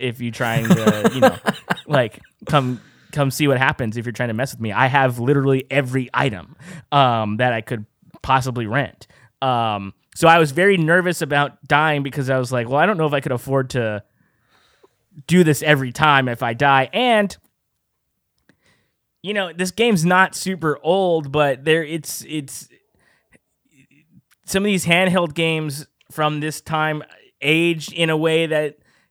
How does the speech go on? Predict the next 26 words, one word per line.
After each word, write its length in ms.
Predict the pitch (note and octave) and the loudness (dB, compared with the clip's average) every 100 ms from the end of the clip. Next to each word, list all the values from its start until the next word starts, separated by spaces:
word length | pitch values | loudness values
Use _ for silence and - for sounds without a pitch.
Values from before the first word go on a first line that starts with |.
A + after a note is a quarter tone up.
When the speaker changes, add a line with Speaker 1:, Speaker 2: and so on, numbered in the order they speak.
| _ _ _ C#3 | _ _ _ -8
Speaker 1:
don't, 180 | D#3 D#3+ | -4 0
they 80 | E3 | 0
don't 200 | E3+ C3 | 0 -4
hold 320 | - E3+ E3 | -4 -2 0
up 220 | D#3+ D#3 - | 0 -2 -4
to, 220 | E3 D3+ | -4 -2
like, 220 | C#3+ C#3 B2+ C3 | -2 -4 -6 -14
the 60 | |
way 300 | D3 D3 D3+ | -2 0 0
games 360 | C3+ C#3+ C#3+ C3 | -2 -2 -2 -2
are 200 | C3+ C3+ | 0 2
now. 480 | B2+ B2+ C3 C#3 D#3+ - - - | 2 0 0 -2 -4 -8 -16 0
Like, 200 | D3+ A#2 | 2 2
just 160 | G#2+ | 0
Speaker 2:
Mm-hmm. 100 | G#2 | -2
Speaker 1:
with 120 | F3 D3 | -4 2
item 320 | C#3 D#3 D#3+ | 2 2 2
management 460 | D#3 D#3 D#3+ D3 D3 | 0 0 -2 -2 -2
in 100 | C3+ | -2
general 500 | B2 C3+ C#3 C#3+ C#3+ | 0 0 0 0 2
and, 140 | C#3 C3+ | 0 -2
like, 240 | C3 - | -4 -2
purchasing 640 | D3+ C3+ C#3+ - C#3+ C#3 B2+ | 0 0 -2 -4 -4 -4 -2
items 380 | C3 C#3+ C#3 C#3 | -2 0 -2 -6
and 100 | C#3 | -8
stuff, 300 | - C#3+ | -2 -2